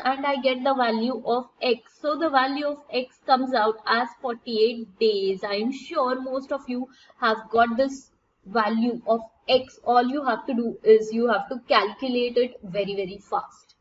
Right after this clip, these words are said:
So guys, this one was an easy one, and I wanted to start with an easy one because there are so many people who do not understand the concept of time and work. So I wanted to go step by step. And now we are again towards our second easy question,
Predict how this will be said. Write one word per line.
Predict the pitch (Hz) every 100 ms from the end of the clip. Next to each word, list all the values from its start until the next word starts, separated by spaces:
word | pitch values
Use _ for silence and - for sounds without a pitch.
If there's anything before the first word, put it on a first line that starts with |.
| _ - _
So | 392
guys, | 330 302 269
this | 285
one | 277 277 262
was | 233
an | 254 254
easy | 254 247 247
one, | 240
and | 254 247
I |
wanted | 240 285 330 349
to | 370
start | - 294 269
with | 285
an | 269
easy | 262 254 262
one | 226 226
because | 226 233
there | 254
are | - 403
so | 359
many | 359 359
people | 339 311 302
who | 277 247
do | 240
not | 226 226 269
understand | 240 233 233 214
the | 233
concept | 202 185 226
of | 240 -
time | 190 196
and | 208 185 165
work. | 208 175 - - -
So | - 320
I | 294
wanted | 294 302 370 -
to | 339
go | 240 269
step | - 240 185
by | 196 202
step. | - - 175 170 - 285
And | 302 339 359
now | 339 330
we | 294 302 302
are | 277 269 247
again | 220 240 233 254
towards | 262 214 220 262
our | 262
second | - 262 254 285 262
easy | 220 202 220
question, | 220 180 - 190 180 180